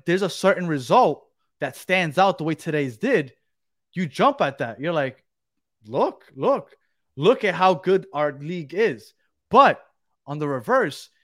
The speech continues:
he may not be talking about it now. He might be saying, "Oh, but it's the preseason, doesn't matter."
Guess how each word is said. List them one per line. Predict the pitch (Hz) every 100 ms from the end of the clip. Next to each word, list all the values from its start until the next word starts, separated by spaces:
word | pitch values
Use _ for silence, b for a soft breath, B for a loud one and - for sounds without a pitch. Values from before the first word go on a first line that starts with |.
| _
he | - 190
may | 233 220
not | 190 175
be | 147
talking | 165 156 143
about | 135 123
it | 107
now. | 131 240 202
He | 135 160
might | 190 170
be | 165
saying, | - 165 151 123 - _ _ -
"Oh, | 190
but | 139 139
it's | 143
the |
preseason, | - 165 247 185 143
doesn't | 139 127
matter." | 214 220 143